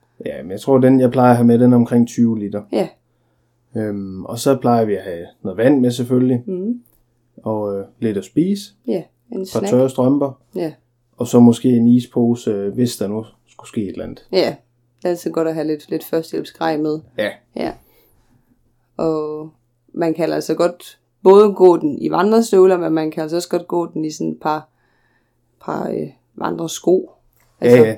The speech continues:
Speaker 1: det kan man sagtens.
Speaker 2: Mm.
Speaker 1: Det kan man sagtens.
Speaker 2: Og man kommer, der er egentlig som sådan ikke nogen sådan vandposter,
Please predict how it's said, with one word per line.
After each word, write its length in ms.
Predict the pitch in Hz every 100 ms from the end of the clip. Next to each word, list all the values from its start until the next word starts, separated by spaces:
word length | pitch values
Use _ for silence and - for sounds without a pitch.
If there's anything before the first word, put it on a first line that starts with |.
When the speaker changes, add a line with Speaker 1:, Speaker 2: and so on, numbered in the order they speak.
| -
Speaker 1:
det 80 | 127
kan 120 | 123
man 80 | 117
sagtens. 520 | 104 104 - 98 - _
Speaker 2:
Mm. 380 | 175 165 151 160 _ _ _ _ _ _ -
Speaker 1:
Det 80 | 123
kan 100 | 113
man 100 | 104
sagtens. 500 | 101 107 104 - _ _ _ _ _ _ _ _ _ _ _ _ _ _ -
Speaker 2:
Og 200 | 170 165
man 140 | 165
kommer, 240 | - 170
der 120 | - 175
er 40 |
egentlig 300 | 175 208 180
som 140 | 175
sådan 240 | 170 190 180
ikke 120 | 180
nogen 220 | 175 165 160
sådan 280 | 185 165 156 _ _ -
vandposter, 800 | 165 196 220 170 165 - 156